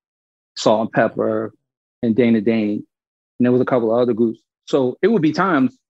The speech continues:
when I would D J for Salt and Pepper. It would be times that I would D J for Kid and Play because we were just a crew. And if we, if I was there and they were there and they didn't have the, and Wiz wasn't there, I'm, I'm gonna put the records on for 'em 'cause we're a crew. So,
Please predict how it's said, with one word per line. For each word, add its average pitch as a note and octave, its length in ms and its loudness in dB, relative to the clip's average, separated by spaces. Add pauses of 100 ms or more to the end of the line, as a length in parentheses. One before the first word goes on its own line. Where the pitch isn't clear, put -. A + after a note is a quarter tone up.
(420)
when B2+ 160 0
I C#3 40 0
would C#3 120 0
D C3 120 2
J A#2 120 -2
for G#2+ 180 -14
Salt A2 200 -8
and G2 60 -12
Pepper. A2+ 220 -6 (960)
It D3 100 2
would D3+ 140 4
be D3 80 0
times C3+ 280 -2
that B2 80 0
I B2 40 0
would A#2+ 140 -2
D A#2 100 0
J A2+ 160 0
for - 140 -14
Kid A2+ 180 -4
and G#2 100 -4 (300)
Play A#2 160 0 (500)
because B2+ 560 0 (220)
we A#2+ 80 2
were A#2 120 4
just B2 200 -4
a B2 60 -6
crew. G#3+ 240 0
And A3+ 80 -2
if - 160 -6
we, B2+ 140 4 (100)
if - 100 -10
I B2 80 -2
was A2 180 -6
there B2 280 -2
and A2+ 80 -2
they B2 80 0
were A#2+ 100 0
there C3 260 0
and A2 80 -4
they A#2 120 0
didn't A#2+ 180 0
have A#2 220 -6
the, A#2 120 -6 (160)
and A2+ 140 -2
Wiz C#3 240 2
wasn't A2+ 240 0
there, - 100 -10
I'm, B2 140 -4
I'm - 180 -12
gonna A#2 240 -6
put - 100 -8
the C#3 60 -2
records E3 300 0
on A#2 240 -4
for G#2+ 120 -6
'em - 20 -6
'cause - 240 -12
we're A2 140 -2
a G#2+ 100 -8
crew. C#3 280 -2 (480)
So, A2+ 220 2